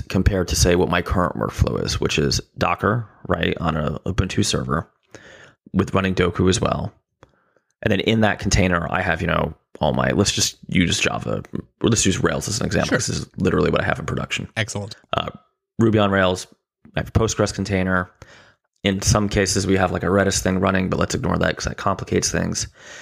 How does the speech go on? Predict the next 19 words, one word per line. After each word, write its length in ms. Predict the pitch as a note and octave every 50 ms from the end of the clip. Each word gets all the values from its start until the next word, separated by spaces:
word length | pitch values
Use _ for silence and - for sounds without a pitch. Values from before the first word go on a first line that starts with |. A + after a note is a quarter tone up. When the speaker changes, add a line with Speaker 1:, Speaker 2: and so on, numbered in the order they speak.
| - - - - _ _ _ _ _ _ _ _ _ _ _ _ _ _ _ _ _ _ _ _ _ _
Speaker 1:
You 80 | - G#2+
do 100 | A2+ A#2+
your 120 | A#2+ A#2+
coding, 480 | A2+ - B2 A2 G#2+ A2 G#2+ G#2 G2+ G2 - - - _ _ _ _ _ _ -
you 100 | G#2+ G#2+
push 220 | - A#2 A2 -
to 100 | - G#2+
your, 160 | G2+ G2 F#2+
your 160 | F#2 F#2+ G#2
topic 360 | G2+ - G#2 F#2+ F2+ - - -
branch. 320 | - F#2 F2+ F2+ - -
We 100 | G#2 G#2+
branch 320 | G2+ G2+ G2 F#2+ F#2 -
by 120 | - E2+ F2
person 600 | - - - F#2 G2 - - B2 B2 C3+ B2+ A#2+ - _ _ -
at 80 | A2+ -
the 80 | -
Mad 180 | G#2 G#2+ G#2+ G#2
Botter, 360 | G#2+ G#2+ A2 A2+ A#2+ B2 A#2+